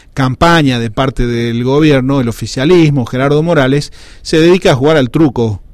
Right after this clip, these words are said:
con los intereses de los jujeños, a timbearlos. No solamente en términos de materia económica, porque claramente gobierna en base a deuda, como si cada uno de nosotros fuera y tomara préstamos en cualquier financista, cualquier tasa, y de esa manera no nos falta nada en casa.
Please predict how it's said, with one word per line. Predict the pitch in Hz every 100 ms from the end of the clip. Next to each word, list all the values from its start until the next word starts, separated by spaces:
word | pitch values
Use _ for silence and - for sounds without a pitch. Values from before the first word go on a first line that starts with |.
| -
con | 127
los | 123 117
intereses | 120 123 131 -
de | 120
los | 113
jujeños, | 113 110 113 107 110 - - -
a | 123
timbearlos. | 113 131 139 156 135 120 104 - - - - -
No | 160
solamente | 165 156 151 170 123 117
en | 117 113
términos | 131 127 123 107
de | 117 117
materia | 117 123 117 135 123
económica, | 123 127 143 147 127 147 160 - - -
porque | 123 120 123
claramente | - 147 143 135 147 151
gobierna | 131 127 127 143 160
en | 127
base | 120 107 120
a | 120
deuda, | 156 127 117 117
como | 113 107
si | 113
cada | 139 135
uno | 135 139 127
de | 123
nosotros | 127 151 151 135
fuera | 135 135
y | 117
tomara | 120 135 135 135 - - - -
préstamos | - 156 - 147 147 143 -
en | 120
cualquier | 113 120 117 143
financista, | 123 131 131 123 156 143 123
cualquier | 117 120 113 131
tasa, | - 151 143 - 147
y |
de | 123
esa | 131 127
manera | 120 131 156
no | 131 123
nos | 117
falta | - 120 113
nada | 127 127 123
en | 127
casa. | - 139 - 104